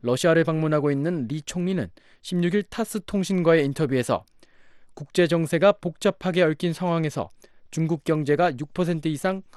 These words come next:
중고속 성장을 지속하는 건 쉽지 않다고 말했습니다. 리 총리는 그 이유로 중국 경제가 일정한 하방 압력을 받고 있다며 세계적인 성장률 정체,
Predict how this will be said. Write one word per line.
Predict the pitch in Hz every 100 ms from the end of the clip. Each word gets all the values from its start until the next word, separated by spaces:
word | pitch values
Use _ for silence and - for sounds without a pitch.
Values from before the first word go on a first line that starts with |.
| -
중고속 | - - 170 170 156 208 -
성장을 | 233 208 196 190
지속하는 | 175 160 160 170 151
건 | 170
쉽지 | 202 226 - 196
않다고 | 170 165 147
말했습니다. | 135 120 113 113 101 - - _ - - _ - - - - _ - - - -
리 | 156
총리는 | - 185 180 196 202
그 | -
이유로 | 190 156 185 156 95 - _ _
중국 | - 165 170 156
경제가 | 170 165 156 180 190 - -
일정한 | 175 202 202 214
하방 | - 208 208
압력을 | 190 180 175 165
받고 | 151 143 147
있다며 | 135 135 110 - _ - _ _
세계적인 | - 175 175 160 190 202
성장률 | - 202 196 185 180 185
정체, | 170 151 170 107